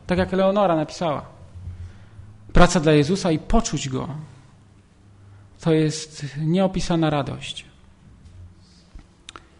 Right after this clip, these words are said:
Więc zachęcam cię, bracie i siostro, to dzisiaj rzuć się w ramiona Jezusa. To dzisiaj poświęć Mu swoje życie, bo On umarł za ciebie na krzyżu, abyś ty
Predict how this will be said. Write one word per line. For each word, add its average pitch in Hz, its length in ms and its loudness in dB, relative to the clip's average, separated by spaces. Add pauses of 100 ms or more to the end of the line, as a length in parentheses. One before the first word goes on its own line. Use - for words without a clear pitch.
(580)
Więc 165 160 4
zachęcam 165 440 2
cię, 143 160 -2
bracie 139 320 -2
i 135 40 2
siostro, 131 380 -4 (1200)
to 175 100 4
dzisiaj 139 460 2 (580)
rzuć 156 320 8
się 143 300 8 (300)
w 143 100 4
ramiona 156 340 10
Jezusa. 131 520 0 (880)
To 190 120 2
dzisiaj 170 300 2
poświęć 147 520 4
Mu 139 240 0
swoje 135 320 2
życie, 135 380 -2 (840)
bo 180 120 6
On 185 80 6
umarł 180 280 4
za 139 120 0
ciebie 147 240 2
na 139 100 4
krzyżu, 139 340 2
abyś 139 220 4
ty 156 420 0